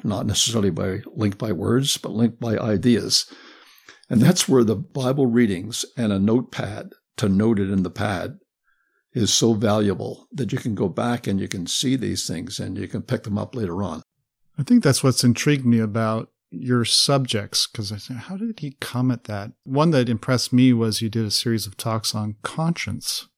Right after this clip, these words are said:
Speaker 1: Yes.
Speaker 2: And I'd never heard a Bible study <laughs> on conscience before, but as soon as you did that study, it was all over the place, just examples and
Speaker 1: Yep.
Speaker 2: things to think about. It's an interesting insight into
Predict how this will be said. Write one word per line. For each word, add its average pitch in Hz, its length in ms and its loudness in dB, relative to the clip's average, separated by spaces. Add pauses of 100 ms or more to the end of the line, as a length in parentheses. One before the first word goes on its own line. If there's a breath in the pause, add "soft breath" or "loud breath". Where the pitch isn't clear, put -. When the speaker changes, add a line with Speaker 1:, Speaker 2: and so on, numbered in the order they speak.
(460)
Speaker 1:
Yes. 95 320 -8 (240)
Speaker 2:
And 110 520 0
I'd 113 160 -2
never 127 340 4
heard 196 320 4
a 107 300 -2 (140)
Bible 123 300 2
study 107 440 0
<laughs> - 0 -
on 123 200 2
conscience 139 580 -2
before, 120 420 -2
but 120 200 -2 (440 soft breath)
as 131 100 0
soon 170 180 4
as 143 160 4
you 139 80 6
did 185 180 4
that 135 160 4
study, 117 640 2
it 165 220 -4
was 117 500 -2
all 123 240 4
over 233 160 6
the 156 100 4
place, 101 440 -4
just - 300 -4
examples 117 580 2
and 110 100 2
Speaker 1:
Yep. 117 60 -6
Speaker 2:
things 131 260 2
to 117 100 0
think 127 240 4
about. 120 400 4 (360)
It's 131 420 0
an 131 240 6
interesting 135 440 4
insight 113 360 4
into 107 320 -4